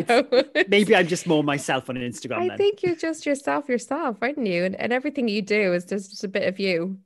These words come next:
Speaker 2: But, you know, one of the things that I've tried experimenting with as well, both, and Gemma, I can't, I can't remember if you and I spoke about this not long ago, actually, because, so for those listening, um, Gemma and I work together. Gemma, you're a forecaster,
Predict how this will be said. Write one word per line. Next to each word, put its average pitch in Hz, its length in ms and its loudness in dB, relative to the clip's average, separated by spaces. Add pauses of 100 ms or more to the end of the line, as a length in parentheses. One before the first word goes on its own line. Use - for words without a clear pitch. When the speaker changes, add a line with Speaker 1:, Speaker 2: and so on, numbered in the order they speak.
(560)
Speaker 2:
But, 214 200 -6
you 208 80 -4
know, 233 100 -2
one 233 220 0
of 247 80 -4
the 294 40 -4
things 214 280 -6
that 180 80 -8
I've 180 120 -8
tried 165 280 -10
experimenting 156 640 -8
with 127 120 -8
as 117 140 -12
well, 156 240 -2
both, 113 320 -12
and 151 140 -6
Gemma, 185 500 -4
I 185 60 -4
can't, 214 340 -8 (420)
I 175 40 -6
can't 240 180 -8
remember 269 240 0
if 185 160 -8
you 175 160 -4
and 170 80 -2
I 156 120 -2
spoke 151 320 -4
about 151 180 -4
this - 180 -12
not 139 160 -10
long 147 180 -4
ago, 123 240 -6
actually, 107 360 -16
because, 127 400 -12 (580)
so 220 200 2
for 233 100 -2
those 233 220 0
listening, 117 640 -8
um, 151 320 -4
Gemma 202 260 2
and 214 80 -2
I 175 140 2
work 151 240 0
together. 110 420 -6
Gemma, 147 720 0
you're 143 320 -2
a 139 40 -6
forecaster, 117 960 -12